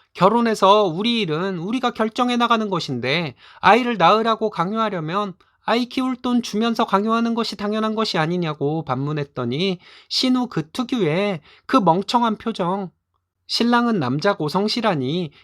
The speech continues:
계속 회사 다닐 수 있고 나는 크게 잘못되지만 않으면 정년까지 다닐 수 있으니 집 넓혀가면서 대출 다 갚고 나면 여행이나 다니며 살 것이라고 말했습니다. 나도 신랑도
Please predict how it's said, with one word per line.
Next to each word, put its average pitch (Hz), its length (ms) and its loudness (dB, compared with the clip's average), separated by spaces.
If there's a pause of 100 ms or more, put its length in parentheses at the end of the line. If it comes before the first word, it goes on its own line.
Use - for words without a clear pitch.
계속 220 360 0
회사 247 200 2
다닐 240 280 0
수 - 160 -6
있고 143 640 -4 (220)
나는 220 320 2
크게 247 240 -4
잘못되지만 208 720 -2
않으면 175 400 -2
정년까지 175 580 -2
다닐 151 280 -2
수 - 160 -6
있으니 143 760 -4 (240)
집 214 200 0
넓혀가면서 214 880 2
대출 185 320 -6
다 170 100 -4
갚고 147 320 -4
나면 156 480 -2 (320)
여행이나 240 460 4
다니며 190 400 -2
살 226 220 -4
것이라고 233 500 -2
말했습니다. 120 960 -4 (260)
나도 143 460 2
신랑도 202 800 -2